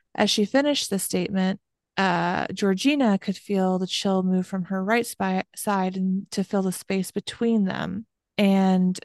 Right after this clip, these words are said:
her left side became noticeably cooler. Within a couple of seconds, she had chill bumps,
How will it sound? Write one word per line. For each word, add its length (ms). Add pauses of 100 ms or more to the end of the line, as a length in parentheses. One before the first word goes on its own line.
(380)
her 240
left 320
side 400
became 360
noticeably 520
cooler. 460 (400)
Within 240
a 40
couple 300
of 80
seconds, 720
she 200
had 340
chill 240
bumps, 520